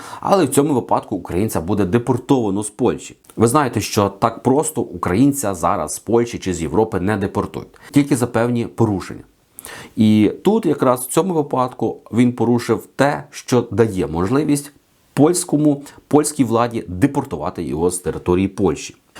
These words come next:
Польська прикордонна служба затримали на польсько-білоруському кордоні іноземців, які хотіли нелегально потрапити до Білорусі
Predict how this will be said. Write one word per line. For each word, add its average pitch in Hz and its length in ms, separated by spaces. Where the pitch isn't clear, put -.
Польська 160 280
прикордонна 120 480
служба 135 440
затримали 101 680
на 98 240
польсько-білоруському 131 1000
кордоні 123 680
іноземців, 127 680
які 113 300
хотіли 117 480
нелегально 107 680
потрапити 110 680
до 98 260
Білорусі 127 640